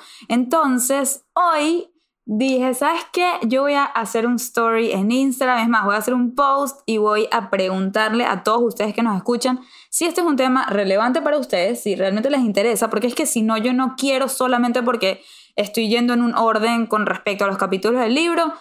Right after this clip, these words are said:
tener que tocar un tema si no es relevante o no les interesa. Entonces, primero les pregunté si les interesa el tema y segundo, les pedí que comenten qué con respecto al miedo al éxito es lo que les asusta. Y yo, nada, lancé ese post y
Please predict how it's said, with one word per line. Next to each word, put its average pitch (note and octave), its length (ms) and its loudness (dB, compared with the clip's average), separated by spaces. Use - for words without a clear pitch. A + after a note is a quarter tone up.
tener A3+ 240 2
que A#3+ 100 2
tocar G3 320 0
un G3+ 140 0
tema G#3 400 2
si A3 360 -2
no G3+ 220 2
es F#3+ 100 -2
relevante F#3 600 0
o - 20 -2
no F#3 140 -2
les F#3 100 0
interesa. - 400 -2
Entonces, F3+ 320 -4
primero A3 320 0
les B3 140 0
pregunté B3+ 440 0
si - 220 -2
les A3 140 0
interesa G3 420 0
el A3 80 0
tema A#3+ 340 0
y A#3 60 2
segundo, A#3+ 500 0
les G#3 180 0
pedí B3+ 320 0
que B3+ 180 0
comenten G#3+ 720 0
qué E4 260 2
con A3+ 200 0
respecto A3+ 600 -2
al F#3 160 0
miedo G#3 200 0
al A#3+ 180 0
éxito B3+ 500 0
es G3 140 0
lo G3 120 -2
que G3 100 -2
les F#3+ 160 -2
asusta. - 540 -4
Y G#3+ 220 0
yo, A#3+ 460 2
nada, G#3+ 320 2
lancé F#3 300 0
ese A3 180 0
post C#4 440 0
y - 40 2